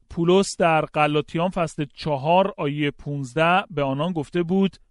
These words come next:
«مطمئنم که شما در آن زمان حاضر بودید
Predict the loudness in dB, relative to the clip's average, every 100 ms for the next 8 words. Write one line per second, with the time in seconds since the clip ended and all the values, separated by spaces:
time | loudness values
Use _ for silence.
0 | 4 4 4 2 -4 -2 -2 0 0 -2
1 | -2 -6 -6 -4 0 0 2 0 2 0
2 | -2 -2 0 -2 -2 -2 0 0 0 -2
3 | -4 0 0 -2